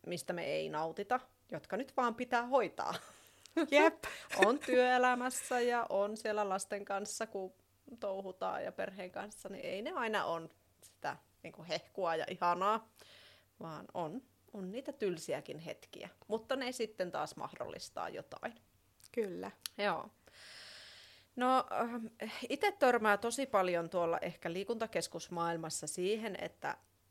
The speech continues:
Speaker 1: osa treenaa tosi kovaa koko ajan.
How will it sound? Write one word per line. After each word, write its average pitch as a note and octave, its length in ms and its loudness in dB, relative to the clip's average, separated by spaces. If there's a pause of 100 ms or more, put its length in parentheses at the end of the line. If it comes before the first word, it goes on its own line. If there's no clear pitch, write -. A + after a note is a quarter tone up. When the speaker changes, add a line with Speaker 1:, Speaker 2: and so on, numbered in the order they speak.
(380)
Speaker 1:
osa G#3 440 2 (320)
treenaa E3 520 -2
tosi A3+ 380 0
kovaa A3+ 640 2 (380)
koko D#3 400 -2
ajan. A#3 420 0